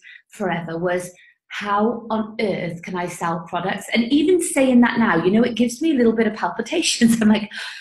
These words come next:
"How can I do that?" And some of you might laugh and think, "Oh my gosh, like, this is easy for me. Like, this is what I do. Like, I'm just good at this stuff." And others will probably identify with me and say, "Oh my gosh, that's exactly how I feel." I just really didn't know.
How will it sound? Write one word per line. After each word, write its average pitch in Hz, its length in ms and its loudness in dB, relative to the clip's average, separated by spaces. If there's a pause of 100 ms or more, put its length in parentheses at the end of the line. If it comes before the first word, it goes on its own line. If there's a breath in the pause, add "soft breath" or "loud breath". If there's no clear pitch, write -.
(200 loud breath)
"How 285 100 2
can 294 160 0
I 294 100 4
do 330 220 8
that?" 247 260 2 (320 loud breath)
And 302 120 6
some 370 180 4
of 392 80 8
you 339 120 10
might 214 200 4
laugh 170 300 2
and 190 120 -8
think, 170 240 -8
"Oh 285 100 -8
my 226 120 -8
gosh, 185 360 -6
like, - 120 -8 (100)
this 233 140 -10
is - 140 -20
easy 214 300 -4
for - 160 -20
me. - 200 -10
Like, 110 180 -8
this - 160 -20
is - 120 -20
what - 120 -8
I 175 80 -4
do. 127 300 -2
Like, - 260 -4
I'm 165 160 -8
just - 200 -12
good 330 120 0
at - 100 -10
this - 160 -12
stuff." - 300 -8 (320 soft breath)
And 220 200 0
others 233 540 0
will 208 240 -2
probably 202 440 -4
identify 180 500 -4
with 175 140 -4
me 175 160 -4
and 208 120 -4
say, 180 300 -6 (100)
"Oh 214 140 -4
my 220 80 2
gosh, 208 300 0
that's 196 200 -6
exactly 208 460 -4
how 175 80 -2
I 180 100 -4 (120)
feel." 190 200 -4 (760 loud breath)
I 247 60 -2
just 320 200 -2
really 262 320 4
didn't 208 380 0
know. 175 540 -4